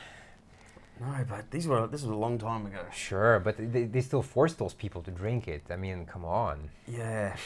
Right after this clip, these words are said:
Speaker 2: If you don't drink it, I don't know, something bad happens, I guess. <laughs>
Speaker 1: Well, think of it, they actually burnt it.
Speaker 2: They did.
Speaker 1: So it would have been, uh,
Speaker 2: You're basically drinking water with ash.
Speaker 1: Okay.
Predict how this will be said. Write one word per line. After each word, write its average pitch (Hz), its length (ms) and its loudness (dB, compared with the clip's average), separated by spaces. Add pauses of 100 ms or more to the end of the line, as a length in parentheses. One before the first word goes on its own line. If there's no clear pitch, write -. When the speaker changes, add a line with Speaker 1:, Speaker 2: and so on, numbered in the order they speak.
(180)
Speaker 2:
If - 160 -6
you 127 80 0
don't 139 160 4
drink 117 320 2
it, 151 140 2
I 98 100 4
don't 123 100 4
know, 107 120 4
something 120 380 -2
bad 98 240 4
happens, 104 420 0
I 90 80 -2
guess. 85 360 -6 (300)
<laughs> 240 80 10 (300)
Speaker 1:
Well, 302 320 2
think 285 240 0
of 160 60 0
it, 139 60 -4 (180)
they 202 60 12
actually 240 260 6
burnt 135 340 4
it. - 160 -2 (380)
Speaker 2:
They 135 140 2
did. 85 260 0 (140)
Speaker 1:
So 165 180 6
it 185 80 6
would 202 100 8
have 139 160 2
been, 120 460 4
uh, 104 580 6
Speaker 2:
You're 113 80 -2
basically 131 380 0
drinking 101 580 0
water 120 340 6
with 95 180 -4 (100)
ash. 92 540 -4 (1300)
Speaker 1:
Okay. 104 300 -6